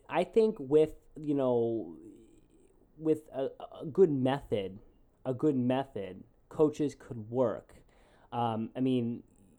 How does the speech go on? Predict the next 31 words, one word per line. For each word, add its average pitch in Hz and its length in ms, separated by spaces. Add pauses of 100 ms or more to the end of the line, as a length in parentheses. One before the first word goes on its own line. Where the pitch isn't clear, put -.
(160)
<laughs> - 560 (960)
obviously 160 480
there's 127 140
a 131 60
lot 117 480 (260)
to 127 80
go 127 180
into 110 140
that, 101 100
a 107 60
lot 120 140
of 113 120
complicated 110 640
things, 101 480
and, 101 240
and 101 160
it, 101 40
w-, 110 180
it 117 40
won't 135 220
be 135 80
resolved 117 460
in 110 100
one 110 220
podcast 104 640
or 104 100
even 107 220
one 107 180
year, 107 380
but 104 360 (420)
it, - 160